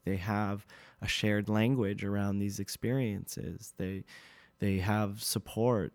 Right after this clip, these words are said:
There's, there's just a way of living there that is very different from, you know, we live in apartment buildings and we don't know,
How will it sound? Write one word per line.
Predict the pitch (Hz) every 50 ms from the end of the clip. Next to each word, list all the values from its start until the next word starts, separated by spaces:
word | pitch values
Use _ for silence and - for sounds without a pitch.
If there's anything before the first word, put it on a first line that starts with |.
| _
There's, | - 101 101 101 98 95 - - _
there's | - 104 101 98 101
just | - 107 104 - -
a | - - 101
way | 101 101 104 107 110 110
of | 107 104 95
living | 101 101 104 117 123 131 123 110 104 101 104 98
there | 98 101 98 98 95 92 90 92 92 95 - - - - - - - _ _ _
that | - 110 113 113
is | 117 107
very | 110 120 120 120
different | 110 127 127 - 127 120 - -
from, | - 110 101 - -
you | - 120 104
know, | 101 104
we | 107 110 117
live | 110 110 113 110 110
in | 107
apartment | 104 - - 113 120 - - 104 85
buildings | - 101 98 101 101 107 107 95 90 90 - - - -
and | - 104 104
we | 104
don't | 101 113 110 98 90
know, | 107 107 107 107 107 107 98